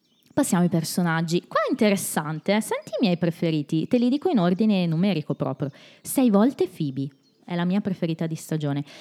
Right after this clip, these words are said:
Poi viene Joy a cinque, Ross, Monica, Chandler e Rachel, tutti a tre.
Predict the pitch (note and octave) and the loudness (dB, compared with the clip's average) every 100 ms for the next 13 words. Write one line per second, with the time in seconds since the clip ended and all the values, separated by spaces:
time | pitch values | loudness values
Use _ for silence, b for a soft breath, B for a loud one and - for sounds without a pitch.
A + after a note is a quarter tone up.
0 | B - B3+ G#3+ F#3+ F3 E3+ E3 D#3 - | B -2 0 2 2 4 2 2 0 -2
1 | B3+ E4+ - D5 _ _ _ - A3 A3+ | -2 -2 -6 -10 _ _ _ 0 2 4
2 | D3+ - - C#3+ F#3+ A3 G#3 E3 - C3 | 2 -2 -6 -4 2 4 4 0 -4 -8
3 | D#3 - G#3+ F#3+ D#3+ D3+ - G3 A3 C4 | -8 0 2 2 0 -2 -2 0 0 0
4 | - E4 - B3+ E3+ D#3 D#3+ G#3+ | -2 -4 -2 -2 0 -2 0 -2